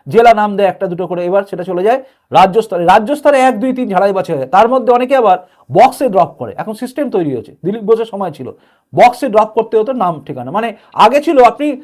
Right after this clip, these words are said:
যেখানেই দাঁড়ান, যেখানেই যাই করুন, আপনাকে যেতে হবে ওই জেলা সভাপতির কাছে,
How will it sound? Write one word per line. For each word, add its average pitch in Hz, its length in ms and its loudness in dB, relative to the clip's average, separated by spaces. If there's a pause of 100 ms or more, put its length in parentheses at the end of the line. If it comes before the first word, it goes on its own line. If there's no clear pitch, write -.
(160)
যেখানেই 285 360 2
দাঁড়ান, 302 300 4
যেখানেই 285 440 -4
যাই 233 200 0
করুন, 240 240 0
আপনাকে 254 340 -2
যেতে 226 200 -2
হবে 262 220 2
ওই 254 60 0
জেলা 220 240 2
সভাপতির 170 380 -2
কাছে, 113 200 -12